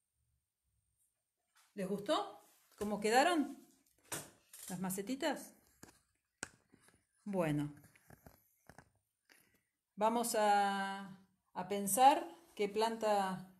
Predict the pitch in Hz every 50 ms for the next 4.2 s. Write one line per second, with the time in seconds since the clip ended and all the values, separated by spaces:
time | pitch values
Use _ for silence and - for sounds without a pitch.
0 | _ _ _ - 208 196 185 180 180 175 175 175 175 175 175 180 180 196 208 208
1 | 202 - - - 190 190 190 190 196 190 196 202 202 196 196 185 185 196 214 233
2 | 247 269 311 349 - - - - - _ _ _ _ _ _ _ _ _ _ _
3 | _ _ _ - 190 190 185 180 180 180 175 170 170 170 170 170 170 165 160 -
4 | - - -